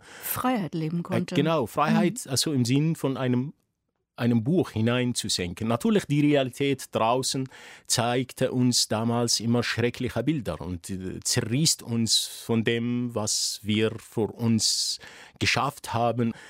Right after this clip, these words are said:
Speaker 2: weil die Realität so stark war und die so schrecklich war und so hart war. Aber trotzdem, die Sprache war für uns also jetzt uns bezieht sich diese Personalpronomen auf Leute, die mit Sprache zu tun gehabt haben oder Leute, die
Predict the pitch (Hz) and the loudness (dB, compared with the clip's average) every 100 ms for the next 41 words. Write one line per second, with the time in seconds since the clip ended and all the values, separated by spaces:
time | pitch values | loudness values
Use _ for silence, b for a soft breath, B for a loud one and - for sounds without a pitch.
0 | B B B - 104 110 107 117 110 110 | B B B -8 -2 -2 -2 -2 0 2
1 | 107 - 107 - 131 - - 110 139 - | 0 -2 -2 0 0 0 -2 -2 -6 -6
2 | 123 123 135 - 120 107 - 98 101 101 | -4 -2 -2 -4 -2 -2 -2 -2 -2 0
3 | 98 - 117 - 110 143 - 139 - 120 | 0 0 0 0 0 0 0 -4 -2 -2
4 | 117 117 123 135 101 95 - 101 85 131 | 0 0 -2 -6 -8 -6 -4 -4 0 0
5 | 156 143 127 123 139 B B B B - | 0 -2 -4 -4 -6 B B B B -2
6 | 113 - 143 180 - 160 165 156 127 - | -2 -2 0 2 0 0 -2 -2 -4 -2
7 | 107 117 131 143 135 110 117 127 123 113 | -2 -2 -2 -6 -2 0 -2 -4 -6 -2
8 | 117 120 - - - - _ _ _ - | 0 0 0 -4 -8 -12 _ _ _ -6
9 | 98 104 104 107 - - 117 101 - 104 | -4 0 0 0 -4 0 2 2 0 -2
10 | - 123 110 - 113 - 113 101 107 110 | 0 0 0 0 -2 -2 -2 -2 0 -2
11 | - 110 104 107 110 110 107 107 107 104 | -2 0 0 0 0 0 0 0 0 0
12 | 104 98 - - 98 107 104 104 95 92 | -2 -6 -12 -4 0 0 0 -4 -4 -2
13 | - - 90 95 101 - 101 - 202 101 | -4 -2 -2 -2 -4 -8 -6 -2 -2 -2
14 | 101 82 90 - 82 85 85 76 92 98 | -2 -2 -4 -4 -2 -2 -4 -6 -4 -2
15 | 104 - 95 98 | -2 -4 -4 -6